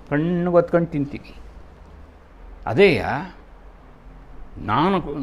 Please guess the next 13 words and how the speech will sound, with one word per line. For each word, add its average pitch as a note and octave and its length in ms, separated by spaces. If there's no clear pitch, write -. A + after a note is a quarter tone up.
ಅಂದ್ಕೊಂಡ, B2 440
ಇನ್ನು A2 480
ಈಗ F3 160
ನೀವು C#3+ 440
ನಮ್ಮ A2+ 160
ಮನೆ F3+ 100
ಬರ್ತೀರಾ, G#2 500
ಹಾಂ, A#2+ 340
ನಾ C3+ 60
ಪ್ರಸಾದ F3 400
ಅಂತ G3+ 260
ನಾನು C#3+ 460
ನಿಮಗೆ C#3+ 420